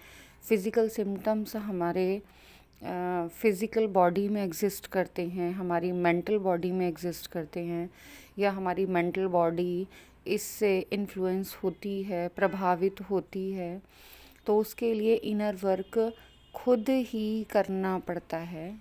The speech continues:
लेकिन हम भी अफर्मेशंस के through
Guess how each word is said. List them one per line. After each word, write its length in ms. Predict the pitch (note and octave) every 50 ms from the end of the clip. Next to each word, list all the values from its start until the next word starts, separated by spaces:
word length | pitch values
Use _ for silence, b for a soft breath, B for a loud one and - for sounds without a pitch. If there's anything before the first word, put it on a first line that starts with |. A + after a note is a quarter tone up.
| - _ -
लेकिन 920 | F#3 F#3 F3 E3+ F3 E3+ E3+ E3+ - - - F#3 F3 E3+ E3+ E3+ F3 F#3+ B B B B B B B B B - -
हम 360 | G#3 G#3+ G#3+ A#3+ B3 B3+ B3 A3
भी 280 | G#3+ G#3+ G#3+ G#3+ G#3+
अफर्मेशंस 1120 | C5 - - F#3 - - G3 F#3 F#3+ F#3 F#3 F3+ - - - G#3 G3+ G3+ G#3 G#3 G3+ - -
के 240 | - - G#3 G3 F#3+
through 380 | G3 - - F#3 F3 E3+ D#3+